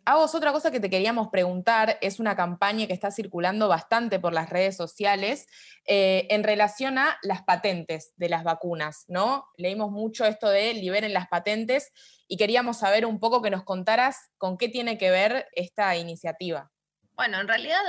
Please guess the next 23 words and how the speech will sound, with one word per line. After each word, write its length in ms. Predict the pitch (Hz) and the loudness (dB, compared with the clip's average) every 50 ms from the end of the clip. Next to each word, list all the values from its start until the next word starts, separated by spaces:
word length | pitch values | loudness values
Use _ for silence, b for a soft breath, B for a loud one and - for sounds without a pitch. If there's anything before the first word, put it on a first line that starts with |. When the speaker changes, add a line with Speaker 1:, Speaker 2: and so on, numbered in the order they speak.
| 294 214 190 | -2 -4 -4
Speaker 2:
no 140 | 226 233 226 | -2 0 0
hay 280 | 247 254 262 240 220 | 0 0 -2 -6 -8
mucho 680 | 214 196 202 208 214 220 - 233 214 202 190 - _ _ _ | -8 -8 -8 -8 -8 -8 -8 -6 -6 -6 -8 -12 _ _ _
más 240 | 170 190 196 208 - | -4 -4 -4 -4 -4
que 120 | - 208 | -6 -6
decir, 440 | 185 180 185 - 247 240 220 190 175 | -6 -6 -8 -6 -4 -4 -4 -4 -4
¿no? 300 | 185 196 220 262 302 262 | -4 -2 0 0 0 -2
Que, 100 | 202 180 | -6 -12
que 300 | 160 151 160 175 175 185 | -14 -14 -14 -14 -12 -10
liberen 340 | 175 185 190 208 214 226 220 | -8 -4 -4 -2 -2 0 -2
las 120 | 208 202 | -2 -2
patentes, 340 | - 196 180 254 311 349 - | -2 -4 -4 -2 -4 -4 -6
tiene 120 | - 220 | -6 -8
que 60 | 202 208 | -2 0
ver 160 | 214 240 285 | 0 0 2
con 160 | 277 269 262 | 0 0 0
las 120 | 262 269 | 0 0
patentes 380 | - - 220 220 214 233 247 247 | -2 -2 -2 -2 -4 -2 -2 -2
de 60 | 233 | -2
las 140 | 185 185 180 | -4 -4 -4
vacunas 480 | 185 170 170 - 233 240 247 254 269 254 | -4 -8 -8 -8 -10 -6 -4 -4 -4 -4
particularmente, 1080 | - 214 190 185 180 175 196 190 190 196 214 220 240 262 269 277 277 285 330 330 349 339 B B B B B B B _ | -8 -14 -14 -14 -16 -14 -8 -4 -4 -2 -2 -2 -2 -2 -2 -2 -4 -2 -2 -2 -2 -2 B B B B B B B _
que 340 | - 226 220 226 240 254 | -6 -4 -2 -2 0 0